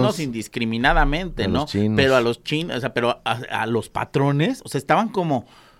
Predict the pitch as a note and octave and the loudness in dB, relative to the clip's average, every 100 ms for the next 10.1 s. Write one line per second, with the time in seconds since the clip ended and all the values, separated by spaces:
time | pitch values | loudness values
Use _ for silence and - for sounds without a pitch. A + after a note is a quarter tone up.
0 | _ A#2+ C3+ - D#3 G3+ B3 A3 A3 - | _ -4 -4 0 2 2 2 2 2 4
1 | F3+ F#3+ C#3 A#2 C#3 A#3 D3 B2+ C#3 C3+ | 2 2 0 -4 -4 -2 -4 -4 -2 -2
2 | C3 B2 C3 B2+ C#3+ D3 B2+ - - A#2+ | -2 -4 -6 -2 -2 -2 -4 -8 -12 -4
3 | C3 D3+ D#3+ A3+ F3 C#3+ E3+ G#3+ G3+ G#3 | 0 2 2 2 2 4 4 4 4 4
4 | E3 G3+ F3+ E3 C3 B2 B2+ G#2 A#2 - | 4 2 2 0 -2 0 0 -2 -4 -10
5 | - - A#2+ D3 F#3+ B2+ C3+ C#3+ _ C#3 | -14 -10 0 0 0 -2 -2 -4 _ 4
6 | F#3+ A3+ G#3+ G#3+ A3+ A3 D3 F#3+ G#3 G#3 | 6 8 6 8 6 6 0 -2 -2 -2
7 | D3 D3+ D#3+ F#3 E3 C#3+ C3 D3 D#3+ C#3+ | -2 0 0 -2 -6 -8 -4 -4 -4 -6
8 | D3+ D3 D3 B2 B2+ B2+ B2 E3+ - _ | -4 -4 -4 -4 -4 -4 -4 -4 -8 _
9 | - - - - A#2 B2 B2 A#2+ A#2+ A#2+ | -20 -20 -20 -8 -2 0 2 2 0 0
10 | A#2 | -2